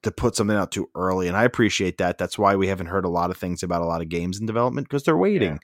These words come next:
Speaker 1: So, uh, yeah, that's a good thing. That's a good thing.
Speaker 2: Yeah,
Speaker 1: Um,
Speaker 2: I'm, I'm, I'm perfectly fine. We just, just gotta get used to it a little bit, but it, it's good. I, I'm,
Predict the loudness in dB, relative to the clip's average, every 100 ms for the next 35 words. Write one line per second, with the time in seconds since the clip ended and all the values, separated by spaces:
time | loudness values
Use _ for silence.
0 | -14 -20 -20 -20 _ -8 0 4 6 6
1 | 6 6 2 -2 0 2 2 2 0 -2
2 | -2 -2 -4 -4 -4 -4 -6 -2 -2 -2
3 | -4 -4 -2 -2 0 2 2 2 -4 -4
4 | -6 -6 0 -2 -2 -4 0 0 0 -2
5 | -6 -10 -8 -8 -8 2 4 4 2 0
6 | 2 2 6 8 8 6 6 4 4 4
7 | 4 2 2 4 6 6 2 -2